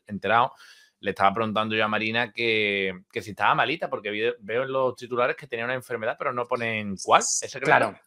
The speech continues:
Speaker 2: evidentemente, claro. Si no lo ha desvelado, la familia no lo ha
Speaker 1: Mm.
Speaker 2: querido desvelar, porque ha sido a través de un comunicado de un familiar.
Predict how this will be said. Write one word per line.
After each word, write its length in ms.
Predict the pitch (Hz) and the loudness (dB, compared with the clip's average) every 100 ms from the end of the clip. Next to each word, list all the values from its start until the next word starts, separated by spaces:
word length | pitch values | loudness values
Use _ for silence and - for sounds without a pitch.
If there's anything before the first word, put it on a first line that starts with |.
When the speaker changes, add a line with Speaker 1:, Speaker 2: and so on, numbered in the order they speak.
| _ | _
Speaker 2:
evidentemente, 540 | 147 147 143 165 160 135 | 0 2 4 2 2 4
claro. 320 | 143 151 117 | 6 4 2
Si 320 | - 131 127 | -4 -6 -6
no 220 | 127 135 | -4 -2
lo 100 | 139 | 2
ha 80 | 135 | 2
desvelado, 580 | 139 135 139 143 151 127 | 2 -2 2 2 4 2
la 140 | 127 | 0
familia 400 | 120 123 123 131 | -2 -4 -6 -4
no 100 | - | 0
lo 60 | 135 | 0
ha 40 | |
Speaker 1:
Mm. 40 | 135 | 0
Speaker 2:
querido 180 | 139 135 | -2 -4
desvelar, 340 | 131 147 160 | -2 2 2
porque 180 | 135 143 | 0 -4
ha 40 | |
sido 160 | - 139 | -2 -2
a 20 | |
través 240 | 135 135 | 0 0
de 60 | 131 | 0
un 60 | 131 | -6
comunicado 480 | 147 135 139 151 | -6 -2 4 6
de 80 | 139 | 6
un 80 | 135 | 2
familiar. 560 | 147 131 131 147 147 | 0 0 2 6 6